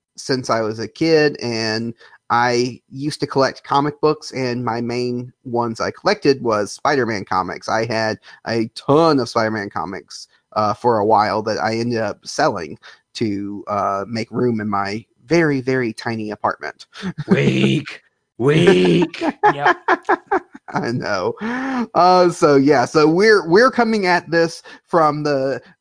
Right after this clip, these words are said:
Speaker 1: uh, point of view of being, already being Tokusatsu fans, already being Spider-Man fans, and seeing this show that just combines all of that together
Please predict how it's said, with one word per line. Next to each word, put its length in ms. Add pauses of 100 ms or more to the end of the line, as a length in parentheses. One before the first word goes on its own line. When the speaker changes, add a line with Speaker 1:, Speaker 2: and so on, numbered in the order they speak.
Speaker 1:
uh, 360
point 260
of 60
view 220
of 200
being, 200
already 440
being 240
Tokusatsu 680
fans, 480 (800)
already 320
being 240
Spider-Man 500
fans, 560 (800)
and 240
seeing 600
this 540 (360)
show 580
that 160
just 260 (140)
combines 540
all 160
of 80
that 160
together 580